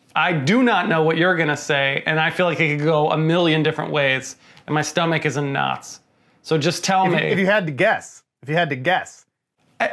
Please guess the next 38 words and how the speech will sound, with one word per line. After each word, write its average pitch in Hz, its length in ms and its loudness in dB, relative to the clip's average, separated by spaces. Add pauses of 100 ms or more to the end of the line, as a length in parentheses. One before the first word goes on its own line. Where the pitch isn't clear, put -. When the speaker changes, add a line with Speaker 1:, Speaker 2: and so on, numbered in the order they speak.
Speaker 1:
if 175 140 0
I, 240 140 2
this 214 220 0
is 180 120 2
great. 180 440 2
If 170 120 -2
I 220 120 2
had 254 160 2
to 214 80 2
guess, 185 340 0 (100)
put 302 140 -2
in 339 100 2
the 349 80 2
comments 214 400 0
what 185 180 0
you 208 160 2
would 175 120 2
guess, 143 280 0
too, 170 220 2
at 151 80 2
this 165 180 0
Speaker 2:
<laughs> - 20 -6
Speaker 1:
moment. 151 400 2
Did 185 100 2
you 190 60 4
ever 196 200 2
like 247 200 0
this 247 140 0
film 240 220 2
or 208 40 2
hate 196 160 2
this 190 120 0
film? 190 260 -2 (420)
I, 220 280 2
I'm 285 300 4
gonna 294 300 2
go 214 360 2
with, 196 640 0